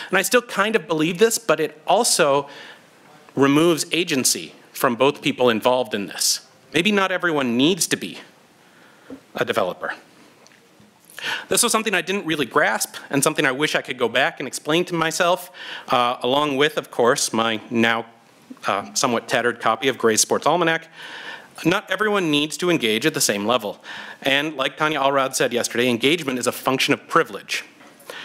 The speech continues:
Not everyone wants what I want, for instance. And most importantly, my experience is not necessarily replicable. And so all of this imposition of community standards, of community interactions,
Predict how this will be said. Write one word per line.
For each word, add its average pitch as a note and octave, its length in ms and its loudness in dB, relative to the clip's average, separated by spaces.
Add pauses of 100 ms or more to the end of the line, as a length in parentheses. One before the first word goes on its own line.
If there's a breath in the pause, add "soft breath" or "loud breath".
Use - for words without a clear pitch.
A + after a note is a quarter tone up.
(420 loud breath)
Not C3 160 2
everyone C#3+ 340 -2
wants C3 260 2
what C#3 120 2
I B2+ 140 4
want, C#3+ 340 0
for - 260 -2
instance. - 480 0 (840 loud breath)
And D3 140 2
most F3+ 180 0
importantly, F3 440 2
my D3+ 160 0
experience C#3+ 560 -2
is B2+ 320 0
not B2 340 0 (380)
necessarily B2+ 920 2 (160)
replicable. C#3 600 -2 (800 loud breath)
And C3 100 2
so F#3 120 4
all G3+ 260 2
of F#3+ 80 0
this F3 160 -2
imposition F3+ 760 0
of C3+ 260 0
community A#2+ 520 4
standards, D#3 640 0
of - 200 -4
community B2 380 2
interactions, B2+ 800 0